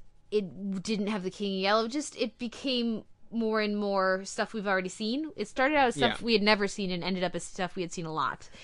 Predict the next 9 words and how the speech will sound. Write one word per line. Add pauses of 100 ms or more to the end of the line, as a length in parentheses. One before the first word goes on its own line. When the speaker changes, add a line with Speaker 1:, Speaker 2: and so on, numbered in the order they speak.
(120)
Speaker 1:
But
to
have (480)
the
Colin
Farrell
character (500)
basically
introduced